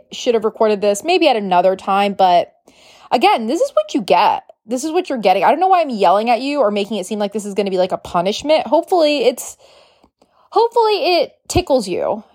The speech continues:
makes you laugh a little, takes your mind off of things. Day sixty-four of quarantine, but who is counting?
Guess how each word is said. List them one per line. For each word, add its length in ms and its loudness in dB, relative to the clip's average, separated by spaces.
makes 280 0
you 80 2
laugh 300 2
a 40 -2
little, 400 0
takes 280 -4
your 100 -2
mind 320 2
off 200 2
of 80 -12
things. 460 -4
Day 240 2
sixty-four 640 0
of 80 -6
quarantine, 600 -4
but 300 0
who 380 2
is 340 2
counting? 800 -2